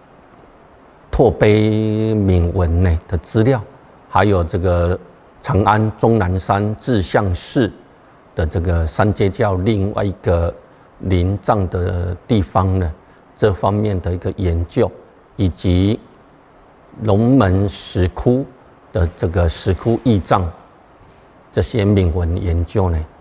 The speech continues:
这个大量出现了。那么让学界呢，对于中古时期，也就是隋唐时期呢，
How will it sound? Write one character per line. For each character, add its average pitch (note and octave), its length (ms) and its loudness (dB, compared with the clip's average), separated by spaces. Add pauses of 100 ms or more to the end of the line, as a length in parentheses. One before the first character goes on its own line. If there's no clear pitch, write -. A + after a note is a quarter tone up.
(440)
这 F#2+ 100 -8
个 E2 120 -4
大 G#2 220 2
量 F#2 220 2
出 G2 180 -4
现 E2+ 360 -4
了。 E2 80 -14 (560)
那 G#2+ 100 -4
么 E2+ 440 0
让 F2 560 0 (580)
学 - 340 2
界 G2+ 300 2
呢， D#2 100 -4 (520)
对 A2 260 2
于 F2 500 -2 (420)
中 B2+ 240 4
古 E2+ 220 -2
时 F#2 280 -4
期， E2+ 500 -4 (360)
也 F#2+ 100 -6
就 F#2 200 0
是 F#2+ 240 -2
隋 F#2+ 220 0
唐 F2 200 -2
时 F#2+ 220 -2
期 E2 280 -6
呢， E2 140 -2